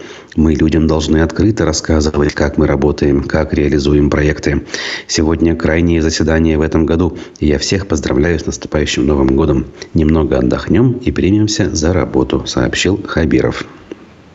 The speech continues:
Э, значит, э, тут пруфы пишут, что, м, видеоконференции оперативок действительно есть не во всех субъектах России, то есть отдают должное в данном смысле, э, нашему руководству.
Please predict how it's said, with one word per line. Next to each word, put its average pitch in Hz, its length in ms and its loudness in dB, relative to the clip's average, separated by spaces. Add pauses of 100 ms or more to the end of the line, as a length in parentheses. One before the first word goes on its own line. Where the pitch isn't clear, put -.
(360)
Э, 82 420 2
значит, 78 460 0
э, 76 420 2
тут 73 160 -2
пруфы 85 300 0
пишут, - 340 0 (540)
что, 82 520 2
м, 80 640 2
видеоконференции 80 1080 0
оперативок 76 720 -2 (440)
действительно 82 460 2
есть 78 300 2
не 92 100 2
во 80 100 0
всех 69 300 -2
субъектах 80 600 -2
России, 113 580 0 (100)
то 73 100 -2
есть 73 200 -2
отдают 78 440 0
должное 82 520 2
в 95 60 0
данном 98 280 2
смысле, 107 540 0 (400)
э, 98 100 2
нашему 104 580 2
руководству. 104 800 0